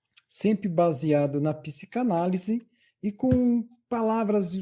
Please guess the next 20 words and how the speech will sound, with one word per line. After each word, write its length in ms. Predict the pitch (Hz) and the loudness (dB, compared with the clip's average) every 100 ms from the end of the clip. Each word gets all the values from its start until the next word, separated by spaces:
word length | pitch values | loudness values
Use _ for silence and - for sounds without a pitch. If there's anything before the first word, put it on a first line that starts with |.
| 185 | -6
com 140 | 214 | -2
um 680 | 208 196 180 165 170 175 - - | 0 0 -2 -4 -8 -6 -6 -2
termo 280 | 196 202 185 | 2 2 2
mais 240 | 185 185 | 0 -2
suave, 1200 | - - - 214 160 175 190 185 165 143 156 151 | -6 -8 -4 0 2 2 0 -2 -4 -6 -6 -4
com 300 | 147 160 156 | -6 -6 -6
os 140 | 147 - | -8 -8
termos 580 | - 170 160 160 - 147 | -4 -2 -2 -4 -6 -4
não 160 | 170 170 | -2 0
muito 480 | 151 160 165 170 | -2 -2 -4 -8
técnicos, 760 | 160 - 180 180 180 170 185 - _ _ _ | -4 2 2 2 -6 -6 -10 -12 _ _ _
pra 160 | 254 | -2
você 420 | 254 233 - 240 220 | 0 -2 0 -2 0
tá 360 | 220 214 208 - _ _ _ _ | 2 2 0 -8 _ _ _ _
pegando 400 | 190 160 190 185 | 0 2 2 2
um 20 | 170 | 0
pouco 260 | 175 170 | -2 -2
mais 640 | 156 156 160 147 - - - _ _ _ _ _ | -2 -2 -2 -4 -8 -14 -20 _ _ _ _ _
de 280 | 247 127 151 | -12 -8 -8
conhecimento 1300 | - - 170 160 147 - 147 143 160 160 - 175 | -10 -4 0 0 -2 -2 -2 0 0 -2 -6 -8